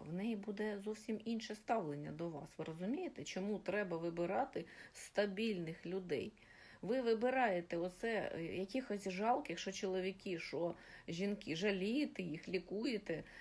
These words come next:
скорая помощь, нахуй, а потім вас витирають ноги. Бо ви розумієте, е, яка різна психіка у здорової особистості і у тої, яка покоцана, яка не відійшла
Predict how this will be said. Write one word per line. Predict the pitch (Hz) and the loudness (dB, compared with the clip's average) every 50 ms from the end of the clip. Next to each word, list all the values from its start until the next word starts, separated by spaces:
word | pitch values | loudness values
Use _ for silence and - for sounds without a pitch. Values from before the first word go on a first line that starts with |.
| - - | -16 -16
скорая | - - - 208 220 233 233 226 214 208 208 | -14 -2 2 4 6 6 6 6 6 6 4
помощь, | - - 233 247 294 294 254 208 202 - - | 2 2 2 4 4 4 4 2 0 -2 -2
нахуй, | 180 170 156 151 - 147 165 | -2 -2 -2 -2 -2 -2 0
а | |
потім | 175 - 220 233 233 240 226 214 202 | 4 4 4 4 6 4 4 4 2
вас | 180 208 226 - - | 2 0 -2 0 -2
витирають | 233 226 - 226 226 233 233 226 226 226 - | -4 -2 0 2 2 2 2 2 0 0 0
ноги. | 214 202 180 147 139 160 165 135 | 2 2 2 0 -2 -4 -4 -4
Бо | 147 165 180 | -4 -2 0
ви | 180 190 | 0 2
розумієте, | 196 208 196 214 214 233 330 392 339 262 - 180 180 170 - - - | 2 2 2 2 2 2 2 2 0 0 0 0 0 0 0 -2 0
е, | 165 175 175 175 170 | 2 4 4 6 6
яка | 175 190 196 196 - 220 196 | 6 4 4 2 2 2 2
різна | 202 214 220 214 196 180 190 190 | 4 4 2 2 2 0 -2 -2
психіка | - - - - 185 - - - 151 - - - | -4 -4 -4 -2 -2 -2 -2 -6 -4 0 0 -2
у | - - - 196 175 107 | 0 0 -2 0 0 -2
здорової | 165 165 165 190 190 202 254 285 269 240 208 | -2 0 0 2 2 2 2 2 2 0 0
особистості | 190 - - 180 170 185 170 160 - - - 151 - - - - - - - - - - - - - - - - - - - - - - - - - | 0 -2 -2 -2 0 0 0 -2 -4 -6 -10 -10 -10 -12 -14 -14 -14 -14 -18 -20 -20 -20 -20 -20 -20 -20 -20 -20 -20 -20 -20 -20 -20 -20 -20 -6 0
і | - 196 | 2 4
у | 196 185 | 4 4
тої, | 196 190 240 285 294 247 | 4 2 2 2 4 4
яка | 208 247 - - - | 2 2 2 0 0
покоцана, | 233 247 247 247 - - 160 143 - 147 - - - 147 139 143 - - - - - - - - - - - - - | 0 0 -2 -2 -4 -4 -4 -4 -4 -6 -6 -8 -8 -8 -8 -10 -12 -16 -20 -20 -20 -20 -20 -20 -20 -20 -20 -8 -2
яка | - 190 196 - 226 214 | 0 0 2 2 2 4
не | 202 196 220 254 269 | 4 4 4 4 4
відійшла | 262 262 220 196 208 220 226 220 - - 147 151 151 147 - - | 2 0 0 0 -2 -2 -2 -4 -4 0 4 4 6 6 4 2